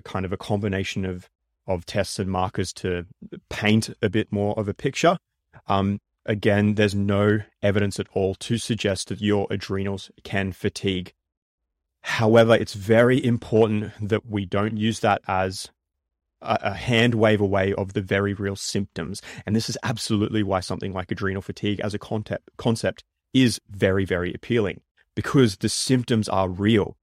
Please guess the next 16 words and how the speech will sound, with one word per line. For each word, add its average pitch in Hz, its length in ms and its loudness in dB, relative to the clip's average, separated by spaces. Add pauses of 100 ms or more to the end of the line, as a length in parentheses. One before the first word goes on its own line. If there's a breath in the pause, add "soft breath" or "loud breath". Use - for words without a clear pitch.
The 107 80 -6
fatigue 113 680 2
is 98 160 -6
real, 101 360 -2
the 101 160 -4
inability 104 640 -2 (260 loud breath)
to - 80 -10
get 104 220 2
going, 101 440 4
the, 95 520 -2
all 131 260 6
of 117 100 4
the 113 100 2
time, 95 400 -4 (260 loud breath)
you 107 100 -2
know, 98 200 -2